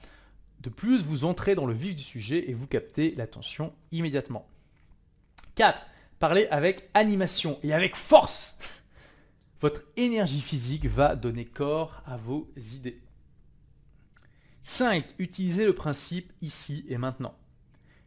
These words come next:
Parlez de vos auditeurs, du contexte ou de ce qui a été dit précédemment. Donnez des exemples récents. Essayez vraiment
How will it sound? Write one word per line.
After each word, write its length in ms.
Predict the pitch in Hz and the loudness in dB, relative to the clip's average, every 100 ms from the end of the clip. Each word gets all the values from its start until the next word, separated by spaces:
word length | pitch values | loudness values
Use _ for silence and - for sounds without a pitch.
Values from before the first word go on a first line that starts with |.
| - | 2
Parlez 380 | 156 139 160 185 | 2 4 4 2
de 100 | 143 | 2
vos 200 | 117 143 | -4 -2
auditeurs, 640 | 139 139 143 147 123 107 - - - | -2 -4 -4 -2 0 -2 -6 -20 -20
du 120 | - 123 | -18 -14
contexte 600 | - 196 196 - - - | -8 -8 -8 -12 -12 -14
ou 60 | 143 | -12
de 100 | 147 | -12
ce 100 | - | -6
qui 100 | 151 | -6
a 40 | |
été 140 | 139 131 | -4 -6
dit 140 | 170 | -6
précédemment. 580 | - 175 - 147 131 - - - - - | -4 -4 -2 -4 -6 -8 -20 -20 -20 -4
Donnez 240 | 139 170 190 | 2 2 0
des 220 | 139 127 | -4 -6
exemples 460 | 120 131 156 143 | -4 -6 -8 -8
récents. 640 | 113 104 104 156 165 - - - _ - - - | -8 -6 -2 -2 -2 -8 -16 -20 _ -20 -16 -8
Essayez 340 | 127 - 165 | -6 0 0
vraiment 500 | 127 135 147 147 - | 2 2 2 0 -4